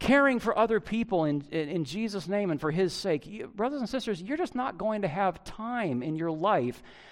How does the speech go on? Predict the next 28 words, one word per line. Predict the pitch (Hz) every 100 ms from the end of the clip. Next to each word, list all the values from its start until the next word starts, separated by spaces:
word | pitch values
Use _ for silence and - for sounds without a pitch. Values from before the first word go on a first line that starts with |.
| - -
for | 196 -
all | 226 254 285 285
the | 214 190
ways | 170 170 208 220 220 190
that | 180
we | 208
can | 226 196
end | 226 214
up | 196 -
throwing | 185 170 135 123
shade | - - 226 233 226 220
at | 147 143
each | 131 156
other's | 139 120 113
strengths | - - 202 220 220 214 -
and | 120
throwing, | 208 214 180
throwing | - 233 196
shade | 208 208
at | 170
each | 135 139
other's | 147 123 110
virtues | 123 220 214 214 214 208
and, | 170 120 113 - -
and | 131 127 -
each | 135
other's | 170 143 117
blessings. | 170 214 202 214 208